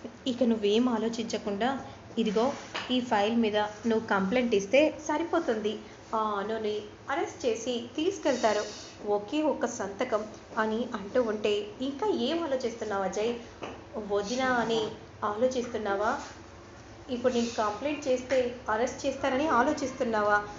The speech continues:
అని విధంగా అంటూ ఉండగా, "చాలా ఆపు జలేందర్, ఏం మాట్లాడుతున్నావు నువ్వు? అయినా ఎందుకు అజయ్ నువ్వు కంప్లైంట్ ఇవ్వాలని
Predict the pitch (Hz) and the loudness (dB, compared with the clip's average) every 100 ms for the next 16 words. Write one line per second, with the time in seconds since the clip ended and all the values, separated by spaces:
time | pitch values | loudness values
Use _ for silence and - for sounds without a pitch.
0 | - - 226 233 220 202 226 240 226 208 | -12 -2 2 4 2 2 0 2 2 2
1 | - 233 214 220 226 208 - - 226 233 | 0 0 2 2 4 2 -4 -2 2 4
2 | 220 220 247 220 214 220 214 - - 240 | 2 2 0 0 0 0 -2 -6 -8 0
3 | 262 277 240 240 233 233 226 220 220 214 | 2 2 0 2 2 2 2 2 2 0
4 | 220 220 - - - 247 - - 214 214 | 0 -2 -8 -10 -8 -8 -4 0 0 2
5 | 226 240 233 - - - - - - - | 2 2 0 -8 -16 -14 -14 -14 -16 -12
6 | - - - - - 247 233 233 - 247 | -10 -10 -16 -16 -10 -2 0 0 0 2
7 | 226 208 214 - - 233 226 226 233 214 | 2 0 -2 -8 0 2 2 2 2 2
8 | 240 269 247 226 233 233 226 | 2 0 0 2 4 4 4